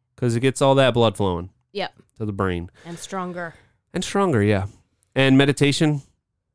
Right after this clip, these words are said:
Speaker 1: it, it keeps you at peace.
Speaker 2: Yeah.
Speaker 1: So you can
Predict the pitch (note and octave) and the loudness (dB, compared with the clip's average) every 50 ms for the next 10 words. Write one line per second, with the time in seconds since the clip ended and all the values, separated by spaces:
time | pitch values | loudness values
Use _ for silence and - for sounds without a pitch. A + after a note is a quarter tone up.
0 | _ _ _ _ _ _ - A2+ G#2 - _ _ - G#2+ G#2 - - - C#3 C#3 | _ _ _ _ _ _ -4 -4 -4 -6 _ _ -8 -8 -8 -8 -8 -8 -8 -8
1 | - - C#3+ C#3+ C3 A#2+ - - - E3 E3 B2+ - - - - - - F3 F3 | -6 -4 -2 -2 -2 -2 -6 -8 -10 -8 -8 -8 -8 -10 -12 -14 -16 -16 -16 -14
2 | D3+ D#3 D#3+ _ _ _ - - - A2+ A2 G#2+ G#2 G2+ - A2 G#2+ G#2 G#2 G#2 | -14 -16 -16 _ _ _ -12 -6 -2 0 0 0 -2 -2 0 0 0 0 0 -2
3 | G2 G2+ A#2+ C3 | -4 -6 -10 -14